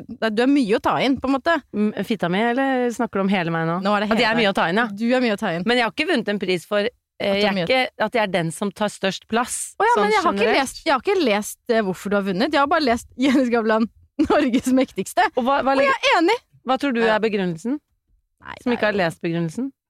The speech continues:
Speaker 1: Nei, jeg har lest begrunnelsen.
Speaker 2: Ok.
Speaker 1: Jeg er enig.
Speaker 2: Det er jo dere også, da.
Speaker 1: Ja, og det er jeg også veldig enig i.
Speaker 2: Ikke sant.
Speaker 1: Ikke sant.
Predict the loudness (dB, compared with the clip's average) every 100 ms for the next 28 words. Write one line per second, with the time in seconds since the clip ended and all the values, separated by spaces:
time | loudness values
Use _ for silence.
0 | -8 -4 -2 -2 -4 -6 -6 -10 -16 -20
1 | -20 -20 -20 -20 -20 _ _ -4 -2 0
2 | 0 0 2 2 2 2 2 0 -4 -14
3 | _ _ _ 0 2 2 -2 _ -2 0
4 | 2 0 -2 -2 -2 -2 -4 -6 -8 _
5 | _ _ _ _ _ -10 -10 -10 -14 -20
6 | -20